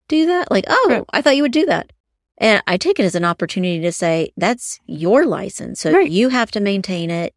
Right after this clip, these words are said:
Speaker 1: You need to know what it's all about. You need to know where to find the form, where to,
Speaker 2: Mm-hmm.
Speaker 1: how to use the form, what to, you
Speaker 2: Right.
Speaker 1: know." And now with, at least in the state of Texas, all of our stuff is getting high tech.
Speaker 2: Yeah.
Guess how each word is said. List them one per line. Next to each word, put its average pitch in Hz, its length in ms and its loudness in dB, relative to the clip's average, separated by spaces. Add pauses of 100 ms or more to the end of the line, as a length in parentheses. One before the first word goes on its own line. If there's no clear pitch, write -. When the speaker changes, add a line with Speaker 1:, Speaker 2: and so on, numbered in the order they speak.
Speaker 1:
You 180 380 0
need 233 200 2
to 202 60 2
know 185 160 2
what 165 100 2
it's - 200 -6
all 175 260 2
about. 156 480 -4 (400)
You 180 120 -2
need 190 180 2
to 175 60 -2
know 160 260 -2
where 165 260 0
to 185 80 0
find 196 340 -2
the 214 60 -2
form, 208 680 0
where 160 160 0
to, 165 80 -2
Speaker 2:
Mm-hmm. 220 360 -4
Speaker 1:
how 160 140 -2
to 156 60 0
use 214 320 0
the 208 100 -8
form, 202 680 0
what 156 200 -4
to, 156 340 -4 (140)
you 170 80 -2
Speaker 2:
Right. 220 120 4
Speaker 1:
know." - 40 -12 (560)
And 202 180 4
now 190 320 4
with, 196 240 2 (160)
at 180 100 0
least 196 200 0
in 190 60 -2
the 175 80 -4
state 175 200 -2
of 165 60 -6
Texas, 175 480 -4
all 165 160 -4
of 170 100 -4
our 165 100 -2
stuff - 260 -4
is 160 120 -10
getting 165 200 -6
high 160 200 -10
tech. 180 400 -6 (240)
Speaker 2:
Yeah. 254 160 0